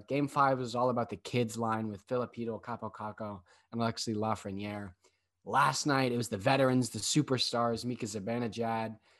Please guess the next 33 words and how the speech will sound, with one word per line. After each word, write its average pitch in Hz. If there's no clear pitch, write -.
and 101
Chris 113
Kreider 123
putting 117
the 113
team 117
on 113
their 107
back. 107
Kreider, 117
uh, 104
putting 123
in 117
the 113
goal 113
with 98
less 107
than 101
three 113
minutes 110
left 104
in 104
the 98
game 101
to 95
give 95
them 101
the, 92
a 104
four 110
three 104
lead. 101
Um, 92